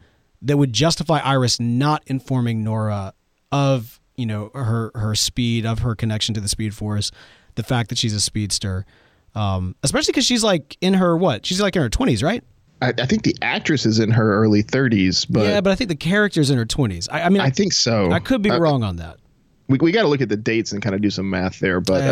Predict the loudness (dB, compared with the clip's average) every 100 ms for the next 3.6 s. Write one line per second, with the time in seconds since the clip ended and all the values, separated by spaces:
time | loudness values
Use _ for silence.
0 | 2 2 0 -4 -2 0 2 2 2 2
1 | 2 0 -2 -6 -10 -16 _ _ _ _
2 | _ -2 0 0 0 -2 -6 -6 -6 -6
3 | -6 -6 -8 -10 -10 -10